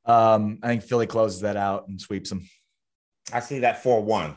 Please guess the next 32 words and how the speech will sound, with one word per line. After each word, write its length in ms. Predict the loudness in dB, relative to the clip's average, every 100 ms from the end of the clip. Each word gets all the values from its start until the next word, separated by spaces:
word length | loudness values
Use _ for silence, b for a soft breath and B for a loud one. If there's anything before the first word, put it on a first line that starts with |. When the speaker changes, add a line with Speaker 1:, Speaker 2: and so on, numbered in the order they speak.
| _
Speaker 2:
I 60 | -6
think 240 | -6 -6
Toronto 480 | -4 -2 -2 -2 -2
will 220 | 0 -2
play 240 | 0 -2
good 240 | 0 0 0
enough 320 | 0 -4 -2
up 180 | -4 -2
there 240 | 0 0
'cause 240 | -2 -6 -6
Philly 200 | -4 -2
hasn't 300 | -2 -4 -6
shown 380 | -10 -4 -2 -2
that 160 | -4 0
they're 120 | 0
the 100 | 0
real 500 | 0 2 4 2 -2 B B _
kick-ass 540 | -4 -2 2 0 0 -2
teams. 320 | -2 0 0
I 60 |
mean, 180 | 0 0
they're, 280 | 0 0 -2 B B _
they're 140 | -6
playing, 600 | -4 -4 0 0 0 -2
uh, 520 | -6 -8 -8 -8 -12 -14 -20 -6
they 140 | -2
let 280 | 0 -2 -2
that, 220 | -4 -2
they 120 | -2 0
let 220 | -2 0
that 220 | -2 -2
team 320 | -6 -4 -6